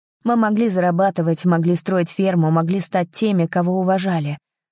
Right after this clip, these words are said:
но прошлое не отпускало. Оно всегда было рядом. Оно шло за нами, словно волк, готовый перегрызть глотку в самый неожиданный момент.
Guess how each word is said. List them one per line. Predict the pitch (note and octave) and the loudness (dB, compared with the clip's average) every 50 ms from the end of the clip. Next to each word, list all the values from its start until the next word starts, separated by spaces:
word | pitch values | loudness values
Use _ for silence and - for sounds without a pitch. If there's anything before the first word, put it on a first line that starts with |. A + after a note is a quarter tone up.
| - | -4
но | - A3 G#3 F3+ | -2 -2 -2 -2
прошлое | - G#3 G#3 F#3 - - E3 D#3+ D#3+ | -2 -4 -4 -4 -4 -2 -2 0 2
не | D#3+ E3 E3 | 2 2 0
отпускало. | E3+ - F3+ E3+ - - E3 D3+ C#3 C3+ C3+ C#3 - _ _ _ _ _ _ - | -2 -4 -8 -8 -8 -4 -4 -4 -4 -4 -6 -10 -12 _ _ _ _ _ _ -4
Оно | F#3+ G3 G3 F#3+ | -2 -2 0 -2
всегда | F3 - - F#3 F#3 F3 F#3 E3+ | -2 -4 -4 -4 0 0 0 0
было | D#3+ D#3 D3+ D3+ | 0 0 0 2
рядом. | D#3 D#3 D3+ D3+ D3+ D#3 E3+ _ _ _ _ _ _ - | 2 0 0 -2 -2 -6 -6 _ _ _ _ _ _ -4
Оно | - G#3+ G#3+ G3+ G3 F#3 | 0 0 2 2 2 0
шло | - - G#3+ G#3+ G3+ F#3 | -2 -2 -2 0 0 0
за | F3+ F3 F3+ | 0 0 0
нами, | F#3+ G3 F3+ E3+ E3 | 0 0 2 2 0
словно | D#3+ - - F#3+ F3+ F3 E3+ E3+ E3 E3 | 0 -2 -2 -2 0 0 2 2 2 2
волк, | D#3+ F3 F#3 F#3 F3 - - - | 0 -2 -2 -2 -4 -6 -12 -4
готовый | F3 F3+ E3+ - - F3+ E3+ E3+ D#3+ | -2 -2 -2 0 0 0 0 0 0
перегрызть | - F#3 E3 E3+ D#3+ F3 E3+ E3+ D#3+ D#3+ D#3 | 0 0 0 0 0 0 0 0 0 -2 -4
глотку | D#3+ F3+ F#3 F#3 F3+ - - D#3+ | -2 -2 -2 -2 -4 -4 -8 -8
в | - - | -8 -6
самый | - G3+ F3 E3+ E3 E3 | -4 0 2 2 4 4
неожиданный | E3+ E3 E3 E3 E3+ F3+ E3 D#3 E3 E3+ E3+ E3+ | 2 2 2 0 0 0 -2 2 2 2 4 4
момент. | F3 F3+ F#3 F3+ D#3 C#3 C3 C#3+ - - | 2 2 2 0 -2 -2 -4 -8 -14 -16